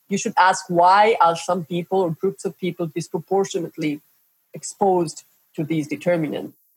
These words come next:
And, and, and there you, you raise the issue of power.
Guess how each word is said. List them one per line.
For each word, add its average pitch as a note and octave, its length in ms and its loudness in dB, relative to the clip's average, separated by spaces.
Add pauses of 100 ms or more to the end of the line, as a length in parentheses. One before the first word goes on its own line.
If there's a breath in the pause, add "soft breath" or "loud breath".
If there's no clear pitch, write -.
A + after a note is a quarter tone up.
(140)
And, D3+ 220 -4
and, D#3 260 -2
and D#3+ 160 -2
there F#3+ 140 4
you, G3 280 0 (160)
you F3 200 -2
raise F3 260 0
the - 140 -2
issue E3+ 260 -2
of C3+ 160 -6
power. E3+ 400 2